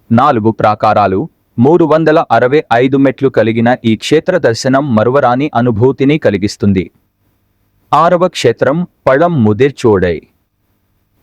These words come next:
ఇది మదురైకి సమీపంలో ఉంటుంది. శివ దంపతుల, విష్ణు దంపతుల సమైక్య, సమన్వయ స్వరూపమైన పరబ్రహ్మమే ఇక్కడి సుబ్రహ్మణ్యుడని స్కాంద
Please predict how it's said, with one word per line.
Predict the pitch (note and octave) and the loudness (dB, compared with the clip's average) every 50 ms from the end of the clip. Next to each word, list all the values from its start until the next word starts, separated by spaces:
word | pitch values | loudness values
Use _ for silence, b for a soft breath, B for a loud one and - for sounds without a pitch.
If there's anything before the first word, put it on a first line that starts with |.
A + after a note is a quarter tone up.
| _ F3+ | _ 0
ఇది | F#3 F#3 G3 | 0 2 0
మదురైకి | E3 A#2 A2 A2 A2 B2+ C3 C3+ C3 - - F3+ | 2 2 0 0 0 0 2 0 0 0 0 -2
సమీపంలో | E3+ - - A2+ A#2 B2+ C#3 C#3+ - A#2 A2 A2 A#2+ D3 D3+ A#2 | -2 0 -2 0 0 0 0 0 0 -2 0 2 2 2 2 0
ఉంటుంది. | G#2 G2 - G2+ F#2+ F#2+ F2+ E2+ - _ _ _ _ _ _ _ _ _ _ _ _ _ _ _ _ _ _ _ _ | -2 -2 0 0 0 0 0 -2 -6 _ _ _ _ _ _ _ _ _ _ _ _ _ _ _ _ _ _ _ _
శివ | - - - D3+ C3 - - | -14 -2 -2 0 2 2 0
దంపతుల, | A#2 A2 G#2+ A2+ - A#2+ - - G#2+ G#2 G2+ G#2 B2+ - _ _ _ _ A2+ | 0 0 -2 0 -2 -2 -2 0 0 2 2 0 -2 -6 _ _ _ _ -2
విష్ణు | A#2+ A#2+ - - G#3 G3 | -2 0 0 0 0 2
దంపతుల | C#3 C#3+ C#3 C#3 - C3 A#2 - A#2 A2+ | 2 0 -2 0 -2 -2 -2 0 0 0
సమైక్య, | G#2+ - - G#2 G2+ G#2+ G#2 G#2 - - G#2 A#2+ D3+ D#3 - _ _ _ _ | -2 -2 -4 -2 0 0 -2 -2 -2 -2 0 0 -2 -4 -8 _ _ _ _
సమన్వయ | - - E3 E3 G3 G#3 G3+ G3 G3 G3 G3 | -2 -2 0 0 2 0 2 2 2 0 0
స్వరూపమైన | F3 - - C3+ C3+ D3 D3+ C#3+ - C#3 C3+ C3+ C3 B2+ | -2 -2 0 0 2 2 0 -2 -2 -2 0 0 0 0
పరబ్రహ్మమే | A#2 - - G#2+ A2 G#2+ G2 A2 G#2+ G#2+ A2 A2 A#2 B2 C3 C3 A#2 A#2 | 0 0 0 -2 0 0 -2 -2 0 0 0 0 0 0 0 -2 -2 -4
ఇక్కడి | - - A#2 G#2+ A2+ | -2 -2 0 0 -2
సుబ్రహ్మణ్యుడని | - - A#2+ A2 G#2 B2 C3 C3 B2 B2 C3 B2 A2 G#2+ A2 A#2 B2+ D3+ D3+ - | -2 -2 -2 -2 0 -2 -2 0 0 0 0 0 0 0 0 0 0 0 -2 -4
స్కాంద | - - A#2+ B2 C#3+ D3+ | -4 -2 0 0 2 0